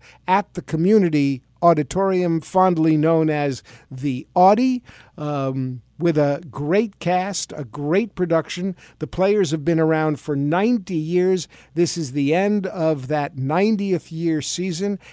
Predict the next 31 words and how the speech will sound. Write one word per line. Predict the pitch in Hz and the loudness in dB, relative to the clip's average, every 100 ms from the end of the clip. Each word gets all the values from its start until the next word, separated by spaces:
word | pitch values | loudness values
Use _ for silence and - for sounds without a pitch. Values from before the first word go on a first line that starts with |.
| - - | -20 -6
and | 175 175 | -2 -2
it | 147 131 | -2 -4
should | - 202 165 | 0 0 0
be | 143 170 | -4 0
a | 151 | 0
doozy. | 127 175 151 - - - - - | 0 0 0 -6 -14 -20 -20 -4
So | 220 214 - - | -2 -2 -4 -16
tell | - 285 | -8 -8
us | 311 - | -6 -4
a | 233 | -4
little | 190 220 311 294 | -4 -2 0 0
bit, | 160 151 123 147 | -2 -4 -6 -10
without | 165 170 190 254 180 | -6 -4 -2 -2 -2
giving | 135 190 165 151 | 2 2 2 0
it | 123 | -2
away, | 117 151 131 131 | -2 -2 -2 -6
tell | - 277 | -10 -10
us | 277 - | -8 -6
a | |
little | 220 196 160 | -4 -4 -2
bit | 165 160 - - - | -2 -2 -6 -20 -14
about | 180 120 - 160 160 160 _ _ - | -10 -6 -4 -2 -2 -4 _ _ -16
the | 120 151 147 135 | -4 0 0 0
show. | - 160 131 117 95 - - - | -4 -2 -4 -6 -12 -16 -20 -16
Uh, | 143 135 | -12 -12
who | - 226 285 | -6 0 2
are | 254 | 2
the | 180 | 0
characters? | - 165 165 139 - - 107 101 - 147 | -4 -2 0 0 -4 -18 -18 -18 -18 -14
Uh, | 147 | -12
what | 147 196 277 | -12 -10 -8